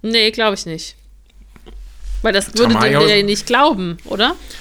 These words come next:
Speaker 1: Ich glaub,
Speaker 2: Ja, aber
Speaker 1: Tamayo
Speaker 2: naja.
Speaker 1: würde nicht glauben, wenn er einfach nur sagt, „Wir haben das nicht mehr.“
Speaker 2: Nee, Tamayo sagt aber ja, „Du kriegst das, wenn du mir sagst, äh, was, äh, Raquel nicht will, was du mir sagst.“ Weil sie sagt ja noch,
Speaker 1: Hm.
Speaker 2: äh,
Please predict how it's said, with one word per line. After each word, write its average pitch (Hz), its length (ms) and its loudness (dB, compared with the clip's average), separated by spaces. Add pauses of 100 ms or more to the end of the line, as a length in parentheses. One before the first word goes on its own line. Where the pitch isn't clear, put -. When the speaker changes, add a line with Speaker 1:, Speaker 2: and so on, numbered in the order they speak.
Speaker 1:
Ich - 80 -12
glaub, 226 120 0
Speaker 2:
Ja, - 80 -4
aber 131 100 -4
Speaker 1:
Tamayo 233 300 2
Speaker 2:
naja. 247 80 4
Speaker 1:
würde 233 140 2
nicht 233 180 -4
glauben, 240 360 2
wenn 190 120 2
er 190 120 0
einfach 180 120 -4
nur 180 140 -2
sagt, 180 180 -4
„Wir 180 120 -6
haben 185 140 -6
das 175 160 -10
nicht 170 220 -12
mehr.“ 165 200 -10 (240)
Speaker 2:
Nee, 139 180 0
Tamayo 131 420 4
sagt 143 260 0
aber 127 180 0
ja, 135 200 2
„Du 131 140 0
kriegst - 400 -4
das, 190 440 -2
wenn 113 160 2
du 110 80 2
mir 104 200 2
sagst, 120 720 0 (500)
äh, 123 40 -4
was, 123 1300 0
äh, - 60 -6
Raquel 117 1160 2 (400)
nicht 127 300 0
will, 131 220 4
was 127 200 2
du 117 100 0
mir 104 180 0
sagst.“ 92 640 -2
Weil 120 120 0
sie 113 80 -2
sagt 135 280 0
ja 127 80 2
noch, 120 360 0
Speaker 1:
Hm. 208 280 -10 (140)
Speaker 2:
äh, 123 320 2